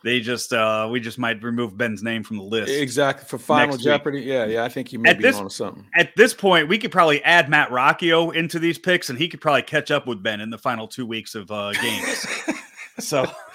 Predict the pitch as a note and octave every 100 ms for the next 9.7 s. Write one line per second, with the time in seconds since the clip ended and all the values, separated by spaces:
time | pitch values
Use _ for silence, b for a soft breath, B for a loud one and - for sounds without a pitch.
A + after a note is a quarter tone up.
0 | B B B B - F#3 F3 D#3+ F#3+ A3
1 | G3+ E3+ - F#3+ E3+ - F3+ F3 E3+ E3+
2 | E3 D3 C#3+ - D#3+ D3 C3+ C3+ C3 C3
3 | C#3 C3 A2 G#2+ G2 A2 - - - -
4 | - - - - - - B C#4 D4 A#3
5 | G#3 A#3 F3+ F#3 F3 - A#3 A3 F#3+ E3+
6 | F3 E3+ D#3+ D#3 D3 E3+ A#3 F3+ D#3 D3+
7 | D3+ E3+ C#3+ C3+ C#3 E3 C#3+ D3+ D#3 C#3+
8 | C#3+ - D3 C#3 A#2+ B2 C3 F#3 F3+ D3
9 | C3 B2+ B2 - C#4+ F#3